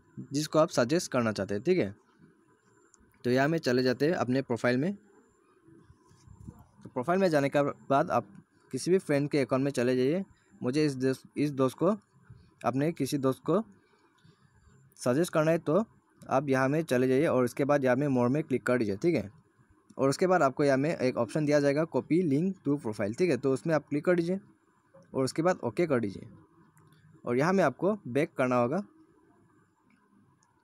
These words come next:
और बैक कर लीजिए। बैक करने के बाद आपको यहाँ में आपके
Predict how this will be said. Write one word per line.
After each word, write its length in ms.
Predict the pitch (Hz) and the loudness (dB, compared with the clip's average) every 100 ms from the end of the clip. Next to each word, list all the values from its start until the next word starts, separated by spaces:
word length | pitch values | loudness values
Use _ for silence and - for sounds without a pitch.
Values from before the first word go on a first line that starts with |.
| - | -8
और 100 | 117 | -6
बैक 180 | 113 156 | -2 -2
कर 160 | - 170 | 2 2
लीजिए। 280 | 160 165 196 - - _ _ _ _ - _ _ _ _ - | 4 0 -2 -10 -20 _ _ _ _ -20 _ _ _ _ -4
बैक 180 | 139 180 | -2 2
करने 220 | 151 143 | 2 2
के 100 | 143 | 2
बाद 160 | 143 131 | 2 2
आपको 220 | 131 156 | 2 2
यहाँ 140 | 135 | 4
में 140 | 127 151 | 4 2
आपके 360 | 120 - 165 | 0 0 -2